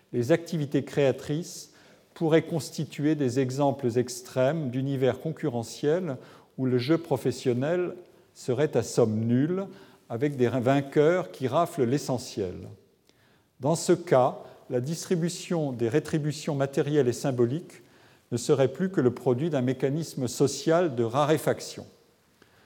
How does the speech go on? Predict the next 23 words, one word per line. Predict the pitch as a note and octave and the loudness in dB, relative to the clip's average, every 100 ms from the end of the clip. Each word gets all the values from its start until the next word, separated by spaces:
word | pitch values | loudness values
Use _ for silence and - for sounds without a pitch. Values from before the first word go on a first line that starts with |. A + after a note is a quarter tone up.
| _ _ _ - | _ _ _ -4
Jean-Paul | B2+ F3 F3+ E3+ | 0 4 4 2
Sartre | - F3 F3+ - | 4 4 2 2
a | C3+ | 2
défini | C#3 - E3+ E3 | 2 -2 -2 2
la | C3 | 2
rareté | A2+ C3 - E3+ | 2 -2 -2 -2
comme | E3+ D#3 C3 | 2 0 0
l'unité | C#3 E3 E3 - D3+ | 0 0 0 0 0
négative | C3 D3 D3 C#3 - F3+ F#3+ D3 | 2 2 2 0 -8 -6 -6 -4
de | |
la | C3 | -2
multiplicité | B2+ D3+ D#3+ E3 - C3+ - C#3 - E3 | 0 -2 -6 -10 -8 -12 -8 -8 0 2
des | B2+ G#2+ | 2 2
hommes. | G#2+ F#2 F2+ F#2+ F#2+ - - - - _ _ | 0 0 -2 -8 -10 -18 -20 -20 -20 _ _
Alors | - C#3 D3+ D#3 | 2 6 6 6
que | |
la | D#3+ C#3 | 8 8
relation | D3+ D3 D3 E3+ | 8 6 4 0
humaine | D3+ D3+ D3 B2+ | 2 4 2 2
fondamentale | - E3 D3 D3 C#3 D#3 C#3 A#2+ - | -2 0 0 0 0 4 4 4 0
est | B2+ | -2
la | A2+ | -2
réciprocité, | A#2 C#3 D3+ - C3 - - - B2+ D#3 | -2 -6 -8 -4 -4 -4 -14 -2 0 0